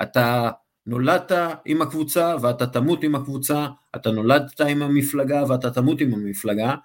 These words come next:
וזה בעצם מאוד מאוד מקשה על התנהלות נכונה של פוליטיקאים, התנהלות נכונה של פוליטיקה,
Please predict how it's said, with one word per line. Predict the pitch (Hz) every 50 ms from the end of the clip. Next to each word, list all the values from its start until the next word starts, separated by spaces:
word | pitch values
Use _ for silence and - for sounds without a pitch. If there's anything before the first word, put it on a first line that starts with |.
| _ _ _ _ _ _ _ _ _ -
וזה | 117 104 110 120 117 123 123 123 120 113 104 - - 104 101 104 104 127 135 143 139 127 117
בעצם | 135 131 - 139 151 151 - - 156 143 135
מאוד | 131 127 - - 151 165 170 156 143
מאוד | 143 143 143 143 143 156 151 131
מקשה | 135 131 127 131 - - - - 151 160 160 156 147 139 - _ _ _ _ -
על | - 117 120 120 120 120 117 110 - - _ _ _ _ _ _ _ _ -
התנהלות | 143 135 131 135 127 117 123 147 151 170
נכונה | 170 - - 139 131 143 151
של | - - 156 147 - -
פוליטיקאים, | - 143 131 127 127 135 127 180 202 247 254 95 87 - _ _ _ _ _ _ _ _ _ _ _ _ _ -
התנהלות | - 120 131 131 127 127 135 143 139
נכונה | 151 147 139 139 131 139 143
של | 139 - 147 143 139 - - _ _ _
פוליטיקה, | - 131 131 170 - - 226 - - 101